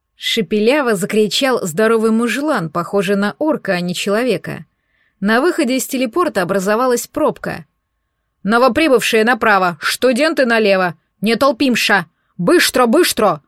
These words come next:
Под сводом стен из тёмного камня раскрылась голубая арка. Высота потрясала. Казалось, потолок уходит в небеса, стремясь уткнуться в сияющий лотто,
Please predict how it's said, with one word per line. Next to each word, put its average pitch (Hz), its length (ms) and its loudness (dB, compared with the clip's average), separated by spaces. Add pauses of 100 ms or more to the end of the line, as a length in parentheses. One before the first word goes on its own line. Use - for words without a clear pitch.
(840)
Под 208 180 -2
сводом 262 340 -2
стен 262 360 -2
из 202 180 -4
тёмного 220 400 0
камня 226 560 -4
раскрылась 269 600 -2
голубая 208 560 0
арка. 165 500 -6 (720)
Высота 208 640 0
потрясала. 185 840 -4 (500)
Казалось, 226 400 2
потолок 247 400 0
уходит 240 380 0
в 202 40 -8
небеса, 220 440 0
стремясь 226 440 0
уткнуться 254 480 -4
в 190 60 -4
сияющий 233 560 0
лотто, 254 540 -4